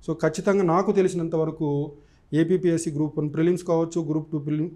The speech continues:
Group two prelims కావచ్చు, ఏదైనా కావచ్చు, కానీ ప్రశ్నలు అయితే చాలా ప్రామాణికంగా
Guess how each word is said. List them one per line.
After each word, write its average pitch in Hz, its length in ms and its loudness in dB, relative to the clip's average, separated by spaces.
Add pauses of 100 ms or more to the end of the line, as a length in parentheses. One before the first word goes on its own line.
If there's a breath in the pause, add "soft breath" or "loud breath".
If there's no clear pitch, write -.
(160)
Group 180 220 2
two 214 60 4
prelims 185 320 2
కావచ్చు, 165 300 -2
ఏదైనా 180 220 2
కావచ్చు, 170 300 0
కానీ 165 260 -2 (540 loud breath)
ప్రశ్నలు 185 320 2
అయితే 185 300 2
చాలా 170 180 2
ప్రామాణికంగా 160 760 0